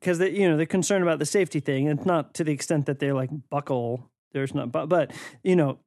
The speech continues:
seated is better. And so, yeah, it's like, y-, we're not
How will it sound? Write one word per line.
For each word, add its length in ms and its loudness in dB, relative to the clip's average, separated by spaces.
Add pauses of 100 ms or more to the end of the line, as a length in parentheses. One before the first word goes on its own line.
(100)
seated 400 2
is 140 2
better. 240 0
And 120 -2
so, 80 0
yeah, 300 4
it's 200 -2
like, 360 0 (360)
y-, 100 -14 (100)
we're 80 0
not 220 4